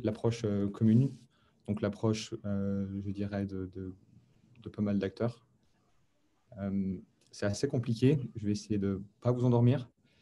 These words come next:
euh, je vais essayer de faire le plus vite possible. <laughs> Euh, d'abord, je vais, si, si, si vous deviez retenir juste quelques points, euh, L S M, log structured,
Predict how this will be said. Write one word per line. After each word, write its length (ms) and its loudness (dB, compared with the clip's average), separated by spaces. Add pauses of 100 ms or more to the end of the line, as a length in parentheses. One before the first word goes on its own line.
(440)
euh, 840 0
je 60 -10
vais 40 -8
essayer 160 2
de 40 0
faire 120 -2
le 60 -4
plus 120 0
vite 100 0
possible. 360 6
<laughs> 100 8 (1120)
Euh, 260 6 (540)
d'abord, 240 8
je 140 6
vais, 60 6 (180)
si, 220 4
si, 200 -4
si 200 -2
vous 120 2
deviez 520 4 (120)
retenir 380 0
juste 480 -2
quelques 240 -2
points, 280 -4 (540)
euh, 500 0
L 140 6
S 280 2
M, 160 2
log 160 4
structured, 400 -4